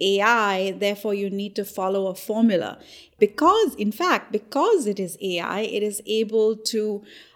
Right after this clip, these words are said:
look at various combinations of color and logo and design and come up with multiple different ways in which this could have played out in terms of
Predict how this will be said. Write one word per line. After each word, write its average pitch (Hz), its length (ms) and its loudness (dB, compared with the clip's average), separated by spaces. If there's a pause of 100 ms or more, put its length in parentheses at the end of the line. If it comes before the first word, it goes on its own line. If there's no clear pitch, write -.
(200)
look 240 340 8
at 208 260 0 (140)
various 240 580 4
combinations 214 1040 2 (120)
of 196 300 -2
color 196 640 0
and 208 340 2
logo 185 600 0
and 226 320 4
design 180 560 -2 (260)
and 202 200 -2
come 220 180 0
up 220 180 -6
with 196 260 2 (360)
multiple 233 500 2
different 220 680 0
ways 196 680 4
in 208 320 -2
which 196 300 -4
this 202 220 -6 (100)
could 294 240 4
have 208 180 6 (340)
played 196 300 4
out 180 300 -2
in 190 160 -4
terms 180 240 -4
of 180 180 -8